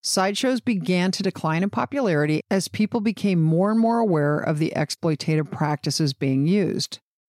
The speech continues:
And as medicine advanced, science could offer an explanation for many of these seemingly supernatural conditions,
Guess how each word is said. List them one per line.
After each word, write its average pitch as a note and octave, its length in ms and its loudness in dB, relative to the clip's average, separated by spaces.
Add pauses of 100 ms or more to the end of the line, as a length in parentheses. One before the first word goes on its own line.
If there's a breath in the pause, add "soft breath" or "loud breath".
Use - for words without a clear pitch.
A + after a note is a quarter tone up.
(240)
And E3 400 2
as D#3+ 160 0
medicine E3+ 400 2
advanced, F3+ 680 0 (120)
science G#3+ 440 0
could - 240 -2
offer F#3+ 500 0
an D#3+ 180 0
explanation D3 720 -2
for E3 120 -2
many D3+ 240 2
of C#3+ 80 -2
these D3 180 0
seemingly D3+ 500 2
supernatural D3 680 0
conditions, D3 720 0